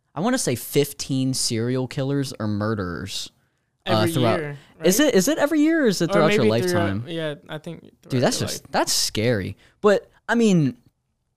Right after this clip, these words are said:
Speaker 1: at the same time, do you know how much trust that you put in other people while driving down the road?
Speaker 2: Yeah, yeah, yeah. 'Cause at any point,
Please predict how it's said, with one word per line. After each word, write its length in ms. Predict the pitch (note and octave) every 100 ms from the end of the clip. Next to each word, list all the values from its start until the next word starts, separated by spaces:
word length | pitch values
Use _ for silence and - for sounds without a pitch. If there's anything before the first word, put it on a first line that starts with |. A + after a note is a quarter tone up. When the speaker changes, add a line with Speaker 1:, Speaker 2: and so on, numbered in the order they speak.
| _
Speaker 1:
at 120 | E3+ F#3
the 80 |
same 360 | F3 G3 F3+ F3+
time, 240 | E3+ E3+
do 80 | F3
you 40 | A#3
know 60 |
how 60 | E4
much 280 | D4 - -
trust 720 | - - - A2+ A2+ C#3+ -
that 140 | A2 G#2
you 180 | A#2+ A#2+
put 460 | - - A#2 -
in 140 | A#2+ A#2
other 240 | A2 A2+ A#2+
people 540 | - A#2 A#2 B2+ C#3+ - _ _
while 440 | A#2 A2+ B2+ - _ D3
driving 600 | B2 C3 G2+ A2+ B2 A#2+
down 180 | A2+ A2
the 60 |
road? 260 | G2 F#2 -
Speaker 2:
Yeah, 360 | F#3+ G#3 G#3 F3+
yeah, 240 | E3+ G3 G3+ G#3+ A3
yeah. 60 | F3
'Cause 300 | - F#3+ - _ _
at 180 | F#3 F#3
any 240 | F#3+ C#4
point, 420 | C#4 - G#3+ F3